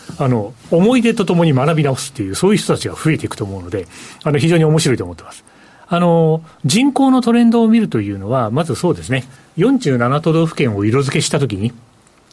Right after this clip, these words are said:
どんなトレンドになっていくか。あと、減っていくという予測を見せつけられて、そのまま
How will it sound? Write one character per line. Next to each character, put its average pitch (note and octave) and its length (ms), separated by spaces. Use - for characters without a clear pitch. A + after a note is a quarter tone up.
ど E3 140
ん - 20
な E3+ 80
ト D#3 120
レ D3+ 80
ン C#3+ 40
ド C3+ 60
に B2 60
な A#2 80
っ A#2 40
て - 100
い - 20
く - 40
か。 - 140
あ G#3+ 100
と、 F3+ 220
減 F#3 120
っ - 20
て F4 220
い D#4+ 40
く - 100
と D#4+ 120
い G#3 80
う D3+ 80
予 C#3 100
測 E3+ 280
を E3+ 60
見 D3+ 120
せ D#3+ 140
つ E3 60
け F#3+ 100
ら F#3+ 80
れ D#3 80
て、 A#2+ 260
そ - 160
の A#3 60
ま C4 100
ま B3+ 320